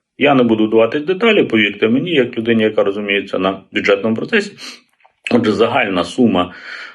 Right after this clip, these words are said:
оцих, е, плиточно-благоустроєвих проєктів теж складає порядка двох мільярдів.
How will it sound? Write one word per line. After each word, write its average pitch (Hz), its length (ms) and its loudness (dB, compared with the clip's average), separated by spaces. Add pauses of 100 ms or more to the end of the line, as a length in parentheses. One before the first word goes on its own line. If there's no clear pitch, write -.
(140)
оцих, 117 640 -2
е, 95 720 4
плиточно-благоустроєвих 95 2000 2 (100)
проєктів 170 520 0 (340)
теж 226 160 4
складає 139 460 2
порядка 117 480 2
двох 98 320 -2
мільярдів. - 380 -4